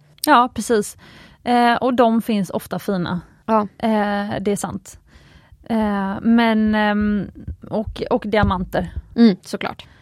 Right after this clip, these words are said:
Speaker 1: Eh, kan man också hitta liksom fina så second hand.
Speaker 2: Mm.
Speaker 1: Eh, men, ehm, mm.
Speaker 2: Vintage second hand. Ja, men det är perfekt.
Speaker 1: Mm. Vad är din nästa spaning?
Speaker 2: Ja. Okonventionella material har jag skrivit som enda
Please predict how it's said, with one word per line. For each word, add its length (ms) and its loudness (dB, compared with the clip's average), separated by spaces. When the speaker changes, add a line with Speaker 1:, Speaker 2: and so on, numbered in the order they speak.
Speaker 1:
Eh, 420 -4
kan 120 -2
man 100 -2
också 180 -10
hitta 460 -6
liksom 340 -8
fina 520 -6
så 280 -8
second 320 -8
hand. 200 -6
Speaker 2:
Mm. 240 0
Speaker 1:
Eh, 540 -4
men, 520 0
ehm, 480 -2
mm. 180 0
Speaker 2:
Vintage 300 2
second 260 -4
hand. 180 -2
Ja, 120 0
men 100 4
det 60 2
är 40 0
perfekt. 300 -6
Speaker 1:
Mm. 160 2
Vad 80 -2
är 40 -4
din 120 -2
nästa 160 -4
spaning? 380 -8
Speaker 2:
Ja. 520 8
Okonventionella 920 6
material 640 6
har 120 2
jag 140 6
skrivit 380 2
som 200 0
enda 400 2